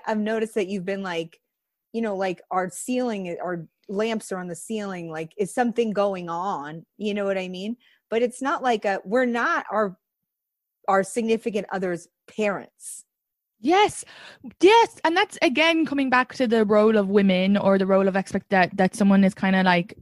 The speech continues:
Speaker 2: a par-, a parent in it. Like, and I know a lot of women struggle with this where they're like, "I'm not your mom. I'm not your mother."
Speaker 1: <laughs>
Speaker 2: And I'm sure men fi-, find that as well. They don't wanna be like, you know, I've had guys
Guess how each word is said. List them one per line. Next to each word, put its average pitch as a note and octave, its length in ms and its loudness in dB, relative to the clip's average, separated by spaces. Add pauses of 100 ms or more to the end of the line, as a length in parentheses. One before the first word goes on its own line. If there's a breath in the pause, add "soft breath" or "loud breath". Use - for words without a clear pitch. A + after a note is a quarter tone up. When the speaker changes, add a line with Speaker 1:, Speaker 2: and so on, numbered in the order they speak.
Speaker 2:
a F#3+ 80 2
par-, A3 380 0
a - 40 -6
parent A3+ 440 2
in E3 80 -2
it. D#3 140 -4
Like, F#3 160 -4
and A3+ 100 2
I A#3 60 4
know A#3+ 180 2
a - 40 2
lot G#3 120 2
of F#3 80 2
women A#3 240 4
struggle F#3 260 -2
with F3+ 120 0
this F3 160 -2
where F3+ 100 2
they're F3 100 0
like, F3 180 2
"I'm A3+ 80 0
not F4+ 120 4
your C#4+ 100 0
mom. C4+ 380 4
I'm F3 100 -6
not B3 120 0
your A#3+ 80 -2
mother." A3 360 2
Speaker 1:
<laughs> A3+ 500 -6
Speaker 2:
And C4+ 120 2
I'm C#4 120 0
sure D4+ 280 2
men C4+ 300 2
fi-, B3+ 260 2 (100)
find A#3 220 2
that A3+ 100 4
as G#3+ 120 0
well. A3 200 4
They G#3+ 80 2
don't G#3 160 4
wanna G#3 140 2
be G3+ 120 0
like, F#3+ 340 2 (480)
you G#3+ 180 2
know, G3+ 80 6
I've G3 100 4
had F#3+ 160 2
guys F#3+ 300 2